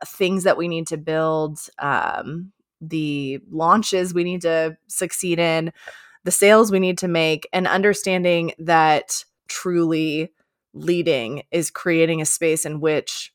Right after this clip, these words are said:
we can show up and be successful for all of those seemingly massive things. Our number one responsibility is to create space for ourselves and for our team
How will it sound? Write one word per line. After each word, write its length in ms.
we 140
can 160
show 380
up 280
and 180
be 160
successful 720
for 340
all 280
of 160
those 260
seemingly 640
massive 480
things. 460
Our 140
number 320
one 460
responsibility 840
is 200
to 120
create 440
space 320
for 160
ourselves 540
and 200
for 100
our 100
team 520